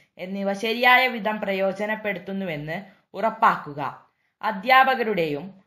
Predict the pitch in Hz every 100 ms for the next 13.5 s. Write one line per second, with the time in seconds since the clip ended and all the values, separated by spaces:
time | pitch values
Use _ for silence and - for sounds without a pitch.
0 | _ - 202 220 240 233 254 254 220 220
1 | 220 - 254 226 175 151 151 202 - _
2 | _ _ 196 220 226 202 214 220 240 240
3 | 208 180 156 143 147 - _ 175 175 226
4 | 226 190 147 165 220 - 220 226 208 196
5 | 151 139 117 - _ _ _ - 233 233
6 | 233 254 247 247 254 233 226 226 208 202
7 | 190 196 208 214 208 202 208 180 139 143
8 | 151 - - _ - 190 220 240 233 208
9 | 185 165 147 160 214 - _ _ 202 202
10 | 233 - - - 160 156 151 156 202 -
11 | _ _ - 196 175 160 147 180 196 _
12 | - 170 208 233 254 247 240 233 175 175
13 | 175 147 131 190